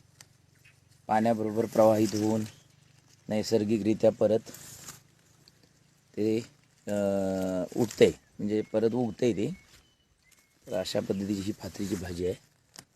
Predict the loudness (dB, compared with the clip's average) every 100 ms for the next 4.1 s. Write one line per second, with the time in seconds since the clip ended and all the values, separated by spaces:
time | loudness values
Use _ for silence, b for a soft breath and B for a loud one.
0 | _ _ _ _ _ _ _ -10 -6 -4
1 | -6 -4 -8 -8 _ _ _ _ _ _
2 | _ _ _ _ _ _ _ _ -20 -18
3 | -16 -10 0 0 2 0 0 -4 -6 -6